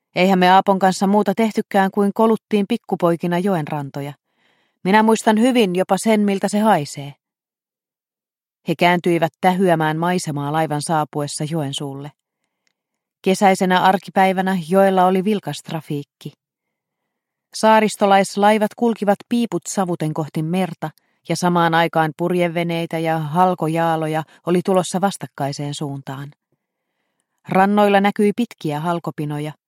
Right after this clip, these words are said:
ja molemmilta puolilta jokea kuului konepajojen jyskytys ja höyryvasaran hidasta kuularuiskua muistuttava papatus. Martta hengitti syvään tuoreen sahatavaran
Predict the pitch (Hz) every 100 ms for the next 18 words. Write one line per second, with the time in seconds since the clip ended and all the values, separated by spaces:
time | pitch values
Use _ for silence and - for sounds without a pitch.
0 | _ _ - 165 175 170 170 165 156 -
1 | 165 160 160 151 175 170 175 160 - 170
2 | 160 160 160 - 190 185 _ 165 160 151
3 | 147 151 185 - 165 - 151 - _ _
4 | _ - 170 208 190 147 139 139 147 143
5 | 143 135 160 151 - - 147 _ - 170
6 | 165 147 147 - 160 151 151 147 156 -
7 | 170 165 156 143 143 156 - - _ _
8 | _ _ _ _ _ _ _ _ _ 165
9 | 175 - 175 180 175 - 175 202 185 175
10 | 160 156 190 180 156 151 - 175 170 151
11 | 143 143 147